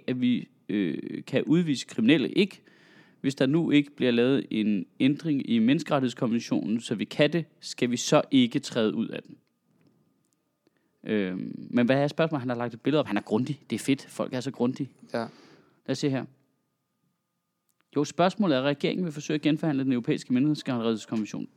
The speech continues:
Speaker 1: Det vil den da ikke, vil den det? Vil regeringen prøve at genforhandle
Speaker 2: Ja,
Speaker 1: menneskerettigheder?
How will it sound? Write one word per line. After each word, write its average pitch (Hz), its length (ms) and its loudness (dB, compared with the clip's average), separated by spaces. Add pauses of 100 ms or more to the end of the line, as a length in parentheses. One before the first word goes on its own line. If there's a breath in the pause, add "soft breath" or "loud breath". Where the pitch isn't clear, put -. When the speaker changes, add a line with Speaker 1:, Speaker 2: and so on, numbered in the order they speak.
Speaker 1:
Det 101 120 -2
vil 110 120 0
den 127 80 0
da 92 80 0
ikke, 107 160 -4
vil 135 100 -2
den 143 100 -4
det? 147 100 0 (760)
Vil 131 100 2
regeringen 131 360 0 (100)
prøve 143 220 0
at - 60 -20
genforhandle 147 540 0
Speaker 2:
Ja, 107 40 -4
Speaker 1:
menneskerettigheder? 147 560 2